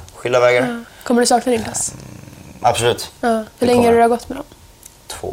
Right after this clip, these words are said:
Speaker 1: år.
Speaker 2: Två år, är det?
Speaker 1: Ehm, eller? Ja, men det blir det ju. Ja,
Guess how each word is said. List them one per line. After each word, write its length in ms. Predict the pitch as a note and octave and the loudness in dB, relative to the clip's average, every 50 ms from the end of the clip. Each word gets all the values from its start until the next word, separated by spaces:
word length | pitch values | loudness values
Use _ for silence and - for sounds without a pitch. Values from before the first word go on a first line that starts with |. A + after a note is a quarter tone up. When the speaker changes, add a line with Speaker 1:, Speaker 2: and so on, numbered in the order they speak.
| - | -10
Speaker 1:
år. 80 | - - - - - - | -10 -14 -16 -18 -14 -12
Speaker 2:
Två 180 | - - C4 A#3 A3+ C4+ C4+ | -10 -6 -4 -4 -4 -4 -8
år, 80 | C#4 C4 - - - - - | -12 -14 -16 -18 -20 -16 -16
är 60 | C4 | -16
det? 60 | A#3+ - - - - - - - - - - - - | -14 -16 -18 -20 -20 -20 -20 -20 -20 -20 -18 -14 -12
Speaker 1:
Ehm, 440 | F2 - E2 D#2+ D#2+ D#2+ D2+ - - - - - - - - - G#2 | -10 -10 -10 -10 -12 -12 -14 -16 -18 -20 -20 -20 -20 -20 -10 -8 -6
eller? 220 | A2 B2 D3 - - - - - - - _ - - - | -6 -6 -8 -14 -16 -20 -20 -20 -20 -20 _ -20 -10 -6
Ja, 120 | F#2+ F#2+ | -4 -2
men 80 | F#2+ G2 | -2 -2
det 60 | F#2 | -4
blir 100 | F2+ - | -8 -10
det 40 | - | -14
ju. 60 | - - - - - - - _ - - - - - _ _ - | -16 -20 -20 -20 -20 -20 -20 _ -20 -20 -20 -20 -20 _ _ -10
Ja, 180 | - D2+ - | -10 -10 -10